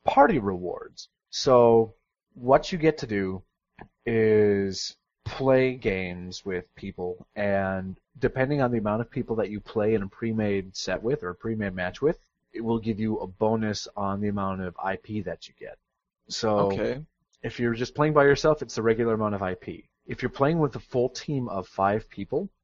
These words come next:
Speaker 2: Mm-hmm.
Speaker 1: each person gets sixteen times the amount of normal I P.
Speaker 2: Wow.
Speaker 1: Yeah. It scales like nuts. So party of two is four times, party of three is six, party of four is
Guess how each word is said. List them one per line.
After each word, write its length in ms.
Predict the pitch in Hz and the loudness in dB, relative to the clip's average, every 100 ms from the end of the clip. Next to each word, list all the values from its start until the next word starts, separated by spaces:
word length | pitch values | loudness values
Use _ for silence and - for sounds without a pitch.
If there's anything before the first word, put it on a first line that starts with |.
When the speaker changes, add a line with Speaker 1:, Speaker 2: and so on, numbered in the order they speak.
| - | -12
Speaker 2:
Mm-hmm. 260 | 139 139 156 _ - | -10 -10 -12 _ -14
Speaker 1:
each 240 | 135 - | -14 -10
person 340 | - 147 - 131 | 4 4 4 -2
gets 240 | 113 104 | -4 -4
sixteen 920 | - - - 151 - - - 131 113 110 | -8 -8 -6 -8 -10 -12 -8 -6 -4 -6
times 500 | - 110 92 92 95 | -4 -4 -4 -6 -8
the 120 | 95 | -6
amount 280 | 95 90 90 | -4 -6 -6
of 80 | |
normal 320 | 95 90 90 87 | -8 -6 -6 -8
I 140 | 82 | -8
P. 300 | - 62 55 _ _ _ _ | -12 -18 -20 _ _ _ _
Speaker 2:
Wow. 420 | 98 151 156 101 - _ _ _ | 6 6 6 2 -4 _ _ _
Speaker 1:
Yeah. 280 | - 98 71 - _ _ _ | -6 -4 -4 -8 _ _ _
It 140 | 123 | -6
scales 460 | - - 147 147 123 | -6 4 8 8 6
like 200 | 113 95 | 0 -2
nuts. 280 | 110 98 - | -4 -4 -4
So 100 | 107 | -4
party 280 | - 139 147 | 2 2 2
of 100 | 143 | -2
two 160 | - | -2
is 120 | 117 - | -2 -2
four 260 | - 127 | -2 -2
times, 400 | 123 117 123 156 | 0 -4 -4 -6
party 220 | - 107 | -4 -2
of 100 | 101 | -2
three 240 | - 113 101 | -4 -4 -4
is 120 | 98 | -4
six, 360 | - 165 - - | -4 -6 -6 -10
party 260 | - 104 | -6 -4
of 100 | 92 | -4
four 260 | - 143 151 | -2 4 6
is 160 | 143 | 6